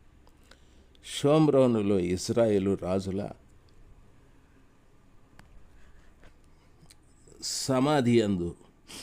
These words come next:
అతడు చనిపోయాడు. ప్రియులారా, గమనించాలి. యోవాషు చనిపోయిన తరువాత అతని కుమారుడైన యెరోబాము అతనికి మారుగా రాజయ్యాడు.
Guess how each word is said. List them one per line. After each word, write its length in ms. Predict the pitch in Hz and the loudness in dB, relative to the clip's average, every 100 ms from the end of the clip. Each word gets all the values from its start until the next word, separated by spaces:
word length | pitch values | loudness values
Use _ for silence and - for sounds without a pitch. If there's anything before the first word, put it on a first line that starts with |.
| - _ _ _ 110 | -20 _ _ _ -4
అతడు 420 | 113 110 98 90 | 0 0 0 -2
చనిపోయాడు. 800 | - 113 98 - 92 78 80 76 - _ _ _ _ _ _ _ _ _ _ _ _ _ _ _ | -4 -4 -4 -4 -4 -6 -8 -14 -20 _ _ _ _ _ _ _ _ _ _ _ _ _ _ _
ప్రియులారా, 480 | 131 147 135 127 107 | 0 2 2 2 0
గమనించాలి. 920 | 101 95 101 113 107 - 104 82 78 - _ _ _ _ _ _ _ _ _ - | -2 -2 0 2 0 -2 -6 -8 -10 -20 _ _ _ _ _ _ _ _ _ -4
యోవాషు 600 | 117 143 151 151 - 127 | 0 2 2 0 0 0
చనిపోయిన 720 | - - 104 113 127 104 98 | 0 -2 -2 -2 0 -2 -2
తరువాత 720 | 82 98 92 98 95 - - - _ _ _ _ _ _ _ _ _ 117 | -6 -8 -6 -6 -6 -10 -16 -20 _ _ _ _ _ _ _ _ _ -6
అతని 340 | 120 151 139 | 0 2 0
కుమారుడైన 760 | - 110 107 127 117 104 98 92 | 0 0 2 2 2 2 0 -2
యెరోబాము 760 | 87 90 107 98 87 87 82 - 92 | -2 0 0 0 -2 -4 -6 -8 -10
అతనికి 640 | 87 95 85 87 78 73 _ _ - | -6 -6 -6 -8 -8 -10 _ _ -6
మారుగా 520 | 95 95 92 78 80 | -4 -2 -2 -4 -6
రాజయ్యాడు. 800 | 82 90 82 87 73 76 - | -4 -4 -6 -10 -12 -12 -16